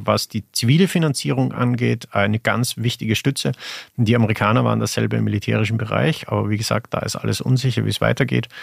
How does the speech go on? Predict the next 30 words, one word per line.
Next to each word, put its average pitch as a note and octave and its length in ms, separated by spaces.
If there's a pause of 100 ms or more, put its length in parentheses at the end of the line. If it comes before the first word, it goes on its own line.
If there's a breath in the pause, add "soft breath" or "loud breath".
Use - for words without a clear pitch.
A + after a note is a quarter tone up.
(520 loud breath)
Und G#2 500
bei G2 160
den G#2 220
bilateralen A2+ 640
europäischen A2 640 (100)
Vorgaben G2+ 800
ist - 260
man, F#2 540 (1040 loud breath)
ich A#2+ 260
sag G#2+ 160
mal A2+ 160
so, G#2+ 200
ein G#2 120
bisschen G#2 280
in G#2 100
der G2+ 80
Schwebe. G#2 320
Die G2+ 80
Franzosen A2 400
haben G2+ 100
keine G2 240
Regierung. A#2+ 460
Deutschland G2 420
hat F#2+ 80
jetzt F#2 140
im G#2+ 80
Grunde F#2+ 480 (600 loud breath)
die - 80
Hilfe B2+ 340
aus A#2 400